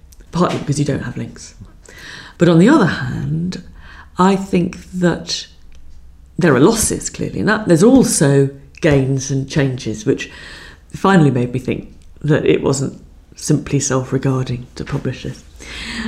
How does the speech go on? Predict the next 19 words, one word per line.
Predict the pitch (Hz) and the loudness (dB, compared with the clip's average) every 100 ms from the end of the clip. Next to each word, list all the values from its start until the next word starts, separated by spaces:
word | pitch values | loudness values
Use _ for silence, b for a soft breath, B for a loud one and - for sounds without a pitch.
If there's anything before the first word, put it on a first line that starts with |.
| B | B
Because | 185 | 4
I | 180 | 6
think | 233 220 | 6 4
actually | - - 139 | 2 -2 2
it's | 143 - | 0 0
extremely | - - 147 139 | -10 0 2 2
good | 151 135 | 2 0
fun, | - - - 254 120 - - 160 - - - | -2 -10 -2 0 0 -2 -8 -8 -10 -14 -2
and | 175 | 2
it | 165 165 | 2 2
cha-, | - - 277 - | 0 2 4 4
the | 185 | 6
ne-, | 190 262 - | 8 6 2
the | - 185 | -2 -4
fun | - - - 294 311 262 | -4 -14 0 4 6 8
side | 202 - 127 117 - | 6 4 2 0 -4
of | - | -4
the | |
blog | 139 127 101 - | -2 -2 -4 -6